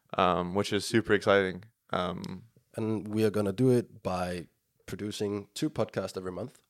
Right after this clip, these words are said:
Speaker 1: Yep.
Speaker 2: Being consistent.
Speaker 1: Being consistent, yeah.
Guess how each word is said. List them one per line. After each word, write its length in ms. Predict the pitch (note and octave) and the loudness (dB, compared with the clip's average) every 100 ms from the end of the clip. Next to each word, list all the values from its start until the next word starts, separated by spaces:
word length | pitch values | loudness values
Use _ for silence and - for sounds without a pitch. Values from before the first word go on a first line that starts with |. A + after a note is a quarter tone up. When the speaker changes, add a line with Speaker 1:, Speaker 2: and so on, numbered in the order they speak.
| - | -2
Speaker 1:
Yep. 240 | C3 - _ _ _ _ _ _ - | 0 0 _ _ _ _ _ _ -10
Speaker 2:
Being 160 | F#2 | -10
consistent. 560 | F2 F2+ - F#2+ - - _ | -10 -10 -10 -10 -10 -14 _
Speaker 1:
Being 180 | B2 A2 | 2 2
consistent, 640 | B2 A2+ B2 - B2+ C#3+ - | 0 6 6 8 4 4 0
yeah. 240 | A2+ D3 | 0 0